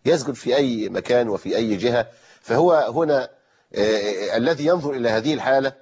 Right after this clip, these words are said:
يستشعر شيء من السعادة ان لاعب متدين سجد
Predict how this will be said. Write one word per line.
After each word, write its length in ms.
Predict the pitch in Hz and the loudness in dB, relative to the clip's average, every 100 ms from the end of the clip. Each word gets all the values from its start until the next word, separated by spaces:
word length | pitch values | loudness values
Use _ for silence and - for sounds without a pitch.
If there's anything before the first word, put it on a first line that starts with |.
| _ _ _ _ _ - - | _ _ _ _ _ -20 -12
يستشعر 760 | - 113 - 180 190 160 165 - | -2 -2 0 -2 0 0 0 -2
شيء 260 | 180 190 | -2 -2
من 100 | 151 | 0
السعادة 520 | 139 - 127 123 95 95 | -4 -2 0 2 0 -2
ان 80 | 101 | -2
لاعب 340 | 131 117 95 | 0 0 -2
متدين 460 | 107 101 113 135 110 | -6 -2 -2 0 -2
سجد 380 | - 113 92 | -2 -2 -2